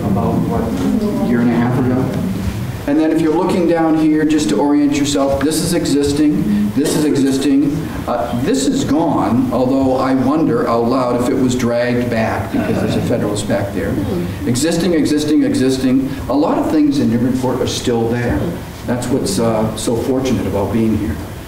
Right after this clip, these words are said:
What else, uh, is of note? Here, uh, this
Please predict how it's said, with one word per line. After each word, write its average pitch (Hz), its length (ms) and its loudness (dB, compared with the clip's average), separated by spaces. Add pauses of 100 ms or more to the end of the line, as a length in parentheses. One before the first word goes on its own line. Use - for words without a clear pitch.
(480)
What 226 160 -2
else, - 520 -4
uh, 101 260 -2
is 117 160 0
of 120 160 0
note? 107 340 0 (220)
Here, 160 680 0 (540)
uh, 127 500 -2 (280)
this 143 440 -2